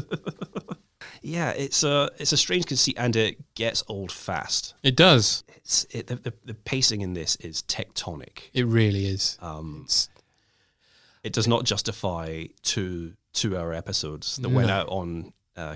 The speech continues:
Speaker 1: consecutive nights, a Tuesday and Wednesday night on, I think, N B C or whatever channel it was. Don't know what, where it was broadcast here.
Speaker 2: I bet it wasn't.
Speaker 1: Mm, I don't think, 'cause I had never heard of
Speaker 2: I'd
Speaker 1: it.
Speaker 2: never heard of it either.
Speaker 1: No.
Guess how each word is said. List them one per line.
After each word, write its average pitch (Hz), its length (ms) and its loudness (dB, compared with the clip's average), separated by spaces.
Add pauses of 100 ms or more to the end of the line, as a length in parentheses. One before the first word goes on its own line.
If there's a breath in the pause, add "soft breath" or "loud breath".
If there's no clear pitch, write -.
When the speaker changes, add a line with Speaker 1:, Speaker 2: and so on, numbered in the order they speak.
Speaker 1:
consecutive 87 560 -4
nights, 85 260 -4
a 90 40 -8
Tuesday 107 380 -2
and 98 100 -4
Wednesday 90 300 -4
night 85 240 -6
on, 76 340 -10
I - 60 -20
think, 101 160 -16
N 87 120 -6
B 87 160 -8
C 78 320 0
or 78 40 -10
whatever 80 260 -18
channel 80 340 -10
it - 60 -12
was. 80 280 -14
Don't 117 120 0
know 107 60 2
what, - 160 -6 (240)
where 92 120 -6
it 73 60 -4
was 92 100 -8
broadcast - 440 -4
here. - 220 -6 (280 soft breath)
Speaker 2:
I 131 80 4
bet 135 180 2
it 113 100 0
wasn't. 117 380 -2 (240)
Speaker 1:
Mm, 107 260 2
I 117 140 0
don't 101 140 -2
think, - 140 -4
'cause 104 100 2
I 110 60 2
had 98 100 0
never 98 300 2
heard 95 180 0
of 127 60 4
Speaker 2:
I'd 123 100 6
Speaker 1:
it. 120 60 0
Speaker 2:
never 117 200 2
heard 107 160 4
of 104 80 -2
it 120 40 -4
either. 107 320 -2
Speaker 1:
No. 87 300 -8